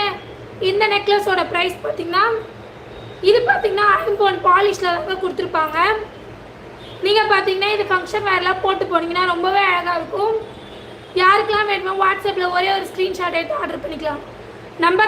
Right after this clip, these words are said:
கடை எங்க இருக்குன்னு பாத்தீங்கன்னா, விழுப்புரத்துல ஓல்டு பஸ் ஸ்டாண்ட்ல தாங்க இருக்கு. நம்ம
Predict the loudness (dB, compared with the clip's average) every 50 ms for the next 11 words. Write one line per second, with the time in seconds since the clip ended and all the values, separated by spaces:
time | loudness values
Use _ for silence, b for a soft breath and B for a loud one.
0 | 4 4 4 4 4 2 2 2 0 -2 -2 -2 -2 0 0 0 0 0 -2 -2
1 | -2 -2 0 2 0 0 2 0 -2 -2 0 2 4 4 6 6 6 4 4 0
2 | 0 -2 -4 -4 -6 -6 -4 -4 -4 -2 -2 -2 0 0 0 0 0 -2 -2 -2
3 | -2 -2 -4 -10 B B B B B B B -18 -8 -2 0 2 4 4